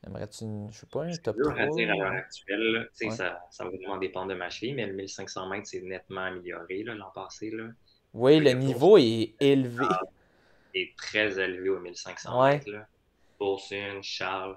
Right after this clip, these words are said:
Speaker 2: Robert Nepentstall, Matthew, Kieran, moi, Charlie. Et on, on est une couple, là, de bons gars au mille cinq cents mètres, là. Fait que
Speaker 1: Ouais.
Speaker 2: c'est bon. Fait que ça va juste relever le niveau, puis, le niveau, puis ça va pousser tout le monde à courir plus vite, là. Donc,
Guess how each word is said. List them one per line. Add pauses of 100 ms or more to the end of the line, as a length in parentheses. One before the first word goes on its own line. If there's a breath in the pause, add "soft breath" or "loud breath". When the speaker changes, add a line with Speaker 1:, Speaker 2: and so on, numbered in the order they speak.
(140)
Speaker 2:
Robert
Nepentstall,
Matthew,
Kieran, (520)
moi, (220)
Charlie. (880)
Et
on,
on
est
une
couple,
là,
de
bons
gars
au
mille
cinq
cents
mètres,
là.
Fait
que
Speaker 1:
Ouais.
Speaker 2:
c'est
bon.
Fait
que
ça (120)
va
juste
relever
le
niveau,
puis, (140)
le
niveau,
puis
ça
va
pousser
tout
le
monde
à
courir
plus
vite,
là.
Donc,